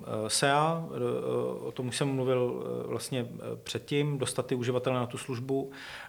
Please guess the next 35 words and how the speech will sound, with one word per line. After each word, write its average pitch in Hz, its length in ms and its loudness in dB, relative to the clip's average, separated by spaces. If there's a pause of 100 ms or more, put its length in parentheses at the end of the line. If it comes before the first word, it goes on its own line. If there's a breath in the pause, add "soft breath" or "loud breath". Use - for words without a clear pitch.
ehm, 113 380 4
do 135 80 6
marketingu, 151 560 6
budovat 143 460 10
ty 165 100 2
lokální 143 460 4
vztahy. 135 520 2
S, - 220 0 (640)
co - 120 0
děláme 123 280 6
my, 123 160 4
je, 127 140 4
že 123 140 2
budujeme 127 340 2
i 127 60 -6
třeba 127 220 0
s - 100 -2
jinýma 131 260 0
obsahovýma, 131 600 0 (340 loud breath)
eh, 107 140 -2
médiama 143 500 6
a 123 160 -2
tvoříme 127 360 0
si 123 160 0
síť 127 320 0
vlastně 123 460 2
zpětných 120 440 -2
odkazů 131 540 0 (360 loud breath)
a, 117 140 4
a 120 160 0
vzájemně 120 360 4
se - 140 0
třeba 127 200 2
takhle 127 220 6
prolinkovávat. 147 920 2